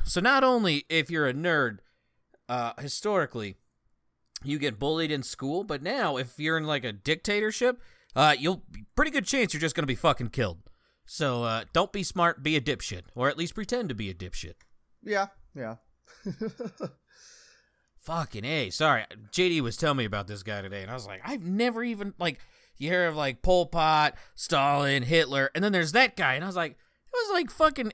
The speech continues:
Speaker 1: eight years, he killed, like, thirty million people. Holy shit.
Speaker 2: What, what can I, we're, we're an effective race, you know? We're just, we, we get shit done when it needs to be done.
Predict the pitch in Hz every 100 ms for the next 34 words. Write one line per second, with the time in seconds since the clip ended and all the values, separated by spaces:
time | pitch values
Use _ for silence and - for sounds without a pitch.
0 | 269 285 233 269 240 139 143 - 214 185
1 | 160 - - 302 294 285 262 247 262 247
2 | 233 180 233 202 - - - - - _
3 | _ _ _ _ _ _ _ _ 320 392
4 | 349 214 - - - - 370 359 233 -
5 | _ _ _ _ - 113 120 120 120 135
6 | 123 117 110 113 117 - _ 110 - -
7 | 110 113 113 123 123 120 104 110 113 87
8 | - 98 101 107 107 104 110 107 - _
9 | _ - 117 117 123 113 123 - - 123
10 | - 120 135 104 101 113 117 147 131 147
11 | 160 - 135